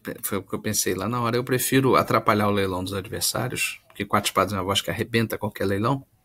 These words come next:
do que descrever na filigrana, ah, um pouquinho forte demais pra quatro espadas.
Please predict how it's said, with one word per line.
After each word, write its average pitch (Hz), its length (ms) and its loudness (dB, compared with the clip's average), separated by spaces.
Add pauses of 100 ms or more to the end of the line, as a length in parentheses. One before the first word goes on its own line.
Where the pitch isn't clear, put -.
(560)
do 139 100 0
que 160 100 2
descrever 156 680 6
na 131 140 2
filigrana, 147 760 4 (120)
ah, 120 140 2
um 139 80 -2
pouquinho 180 500 -2
forte 160 420 2
demais 120 340 0
pra - 120 -6
quatro - 200 -6
espadas. 98 360 -6